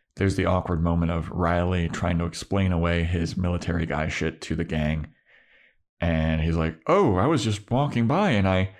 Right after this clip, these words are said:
heard a kerfuffle and thought I'd come in and I saw Buffy."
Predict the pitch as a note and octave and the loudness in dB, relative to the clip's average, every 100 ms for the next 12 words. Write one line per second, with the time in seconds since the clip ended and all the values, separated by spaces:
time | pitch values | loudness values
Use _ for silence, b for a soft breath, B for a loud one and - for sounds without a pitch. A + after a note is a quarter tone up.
0 | b b b b b _ _ - D3 F#3 | b b b b b _ _ 0 2 2
1 | - - - - G#2 G#2 G2+ A3 G#3+ A2 | 0 -10 -6 -4 2 0 2 0 4 4
2 | G2+ G#2 F#2 - - - - D3+ A#2+ - | 4 4 2 -2 -8 -8 0 2 0 0
3 | B2+ D3+ G3+ B2+ F#2 F#2 - - - A#2+ | 2 2 2 2 2 0 -6 -8 -2 0
4 | G2 F#3+ - F#2+ | 2 0 2 0